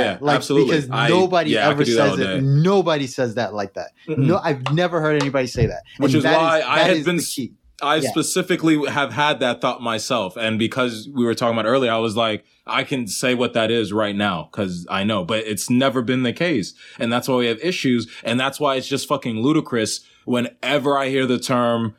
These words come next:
Speaker 1: Black Panthers being compared to the K K K. Sure,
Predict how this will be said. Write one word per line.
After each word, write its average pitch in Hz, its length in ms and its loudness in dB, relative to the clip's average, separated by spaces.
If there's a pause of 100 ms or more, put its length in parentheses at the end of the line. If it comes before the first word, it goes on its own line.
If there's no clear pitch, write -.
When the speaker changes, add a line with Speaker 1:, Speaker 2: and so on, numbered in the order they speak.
(520)
Speaker 1:
Black 127 320 0
Panthers 117 480 -2
being 120 260 -2
compared 117 400 -2
to 113 60 0
the 107 100 0
K 117 220 -2
K 110 220 0
K. 113 440 0 (240)
Sure, 147 640 0